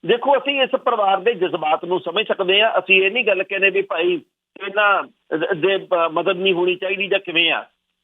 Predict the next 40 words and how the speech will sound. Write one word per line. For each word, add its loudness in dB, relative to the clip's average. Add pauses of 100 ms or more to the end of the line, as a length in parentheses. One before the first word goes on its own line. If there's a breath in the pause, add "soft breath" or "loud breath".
(120)
ਪਰ -2
ਗੱਲ 0
ਇਹ 0
ਜੀ -6
ਕਿ -2
ਚਲੋ 0
ਨਸ਼ਾ -4
ਕਰਦਾ -2
ਸੀ -8
ਜਾਂ 2
ਨਹੀਂ -2
ਕਰਦਾ 0
ਸੀ, -2 (400)
ਇਹ -2
ਗੱਲ 0
ਝੂਠੀ 0
ਆ, 2
ਇਹ 0
ਗੱਲ 0
ਸੱਚੀ -2
ਆ, 4
ਮੈਂ 0
ਇਸ 0 (100)
ਪ੍ਰਸੰਗ -4
'ਚ -6
ਨਹੀਂ 0
ਪੈਂਦਾ। 0 (380)
ਪਰ -2
ਬੰਦੇ -4
ਤਾਂ 0
ਤਿੰਨ -6
ਮਾਰੇ 0
ਗਏ 0
ਆ -2
ਨਾ, -2 (680)
ਤਿੰਨ 2
ਜਾਨਾਂ 2
ਤਾਂ 0
ਗਈਆਂ 0
ਨਾ। -2